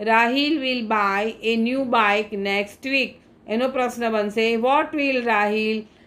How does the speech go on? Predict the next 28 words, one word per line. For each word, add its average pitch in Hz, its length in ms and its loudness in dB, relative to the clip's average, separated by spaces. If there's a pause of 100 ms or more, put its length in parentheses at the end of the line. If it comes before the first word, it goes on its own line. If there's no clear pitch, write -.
(140)
buy 208 400 4
next 220 460 -2
week? 233 300 -2 (320)
સમજણ 233 320 0
પડી 247 200 2
બેટા? 254 460 2 (400)
એવી 240 180 0
રીતે 277 180 0
આપણે 262 240 2
where 247 260 2
પર 269 200 0
જઈએ 220 340 0
છીએ. 226 360 -2 (240)
where 254 300 4
એટલે 240 180 0
ક્યાં, 220 600 -2
જે 233 120 0
સ્થળ 254 360 2
પૂછી 240 260 -4
રહ્યો 208 220 0
છે. 226 340 -2 (380)
વાક્ય 226 380 0
રચના 247 300 -2
છે, 247 300 2
where 269 400 2
will, 240 360 -2 (220)
પછી 226 220 -8
કર્તા, 233 720 -2